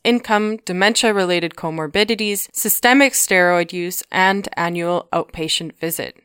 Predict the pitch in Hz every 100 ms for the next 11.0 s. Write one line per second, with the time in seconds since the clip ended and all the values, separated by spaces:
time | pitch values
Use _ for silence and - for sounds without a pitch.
0 | _ 240 240 254 359 262 214 - - 180
1 | - 180 165 185 - 226 214 208 208 208
2 | - 226 220 - - 170 156 - 180 165
3 | 170 160 165 156 110 - 202 208 214 196
4 | 196 202 196 - 254 247 269 311 - 311
5 | 214 185 180 - 165 165 190 185 180 -
6 | 190 - 160 160 - 160 165 - 170 170
7 | 180 - 170 165 151 - 160 - 98 -
8 | - - _ 226 220 240 233 226 220 240
9 | 285 277 262 - 302 262 196 190 - 175
10 | 175 180 160 156 127 - - 160 160 240